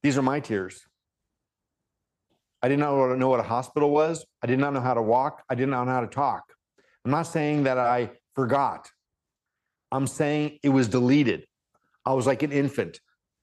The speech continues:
I'd gone through reincarnation experience. I was starting fresh from scratch. I did not know who my son was, didn't know who my girlfriend was, who had been with eleven years, didn't even know what a girlfriend was, didn't even know what a son was.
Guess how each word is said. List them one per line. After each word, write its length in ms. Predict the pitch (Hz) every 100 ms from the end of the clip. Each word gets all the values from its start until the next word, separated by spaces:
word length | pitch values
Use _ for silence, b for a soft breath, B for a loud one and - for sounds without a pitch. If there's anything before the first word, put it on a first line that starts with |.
| _ -
I'd 200 | 113 110
gone 260 | 139 151
through 140 | 117 135
reincarnation 640 | 135 123 131 127 123 -
experience. 680 | 110 - 151 156 185 202 - _ _ _ _ _ _ _ _ _ -
I 40 |
was 80 | 101
starting 300 | - 135 135
fresh 220 | - 139
from 160 | - 135
scratch. 520 | - 123 104 87 - _ _ _ _ _ 117
I 40 |
did 100 | 123
not 160 | 151 160
know 160 | 156
who 80 | 160
my 260 | 135 127 - b _
son 340 | - 151 160
was, 320 | 156 175 202 - _ _ _ -
didn't 160 | 151
know 140 | 139 135
who 140 | 165
my 140 | 156
girlfriend 440 | 123 156 151 135 120
was, 300 | 117 139 - b b _
who 100 | -
had 120 | 131
been 160 | 120 139
with 120 | 139
eleven 320 | 135 127 156
years, 320 | 139 123 135 - _ -
didn't 140 | 175
even 140 | 202 165
know 80 | 156
what 420 | 127 165 - - _ _ _ 131
a 60 |
girlfriend 420 | 123 127 123 110
was, 340 | 95 90 - - _ _ _ -
didn't 120 | 180
even 100 | 202
know 80 | 185
what 320 | 139 175 -
a 60 | 117
son 280 | - 123 92
was. 360 | 80 - -